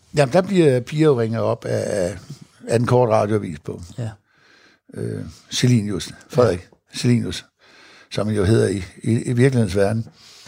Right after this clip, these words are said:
Speaker 1: Øhm, og han udgiver sig for at være, øh, hedder han Carsten Hansen eller sådan et eller andet. Det, det, det må du ikke holde mig helt op på, men det er så lige meget fra Nordjyllands Politi. Og jeg kan jo se på Pia, hun siger,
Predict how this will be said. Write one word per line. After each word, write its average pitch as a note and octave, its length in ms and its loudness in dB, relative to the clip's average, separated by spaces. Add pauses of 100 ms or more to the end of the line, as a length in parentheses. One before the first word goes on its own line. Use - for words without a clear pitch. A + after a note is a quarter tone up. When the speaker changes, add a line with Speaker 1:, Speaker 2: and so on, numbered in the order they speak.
(520)
Speaker 1:
Øhm, B2+ 600 4 (440)
og C#3+ 260 2
han E3+ 140 4
udgiver F#3 300 2
sig C3+ 140 -2
for E3 140 4
at D#3 60 0
være, A2+ 340 0
øh, F2+ 500 -16 (1500)
hedder A#2+ 140 2
han A2 100 0
Carsten A2+ 320 0
Hansen B2 320 0
eller A#2 120 -2
sådan G#2+ 120 -4
et - 20 -2
eller A2 160 0
andet. A#2+ 140 -4
Det, A#2+ 260 -2
det, A#2 440 -2
det B2 80 -6
må B2 100 -4
du A#2 60 -2
ikke B2 120 -4
holde A#2 140 0
mig G#2+ 100 -2
helt E3+ 120 4
op C3+ 180 2
på, D3 140 2
men B2+ 160 -2
det C3+ 80 0
er B2+ 40 0
så A#2+ 80 -2
lige C#3 120 -2
meget C3+ 220 2 (400)
fra C3 280 2 (100)
Nordjyllands D3 460 2
Politi. C3 380 -4 (1200)
Og C3 100 0
jeg E3 100 2
kan G3 60 2
jo F3+ 60 4
se A3 180 0
på F#3+ 120 -2
Pia, G#3 220 0
hun G3+ 100 -2
siger, D3 140 -6